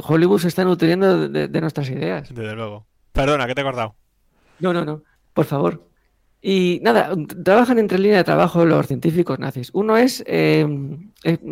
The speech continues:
Speaker 1: hacen experimentos que están orientados a la supervivencia militar, ¿no? Entonces, por ejemplo, que además, eh, los científicos nazis, pues, eh, no trabajan, eh, con sus experimentos con animales, sino que directamente trabajan con seres humanos.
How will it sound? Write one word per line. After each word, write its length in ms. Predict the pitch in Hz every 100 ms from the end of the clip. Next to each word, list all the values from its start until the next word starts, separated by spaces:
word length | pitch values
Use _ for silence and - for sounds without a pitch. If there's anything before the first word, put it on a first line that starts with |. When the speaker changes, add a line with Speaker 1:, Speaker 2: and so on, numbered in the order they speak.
| 143
Speaker 1:
hacen 220 | 175 208
experimentos 640 | 220 220 180 190 202 190 214
que 80 | 170
están 320 | 185 196 -
orientados 500 | 156 156 151 170 202
a 40 |
la 60 | 180
supervivencia 480 | 151 160 160 185 208
militar, 440 | 190 139 - 139
¿no? 120 | 127 165
Entonces, 260 | 160 160
por 140 | 156 160
ejemplo, 420 | 165 160 190 202 _ _ _ _ _ _
que 80 | -
además, 340 | 151 170 175 -
eh, 260 | 151 147 147
los 140 | 143
científicos 460 | 131 131 160 160 160
nazis, 400 | 175 170 233 - _ _ _ _ _
pues, 260 | 165 165 -
eh, 540 | - 135 98 - - - _ _ _ _ -
no 200 | 156 202
trabajan, 840 | 190 170 175 160 156 151 151 147 _ _ _ _ _ _ -
eh, 640 | 156 160 143 - - - -
con 140 | 151
sus 100 | 160
experimentos 720 | 156 160 156 151 170 202 190
con 160 | - 151
animales, 480 | 143 143 156 226 -
sino 300 | 151 139 -
que 160 | 151
directamente 580 | - 147 147 156 165 185
trabajan 320 | 156 151 185
con 160 | 185 165
seres 260 | 156 -
humanos. 440 | 143 - 247 -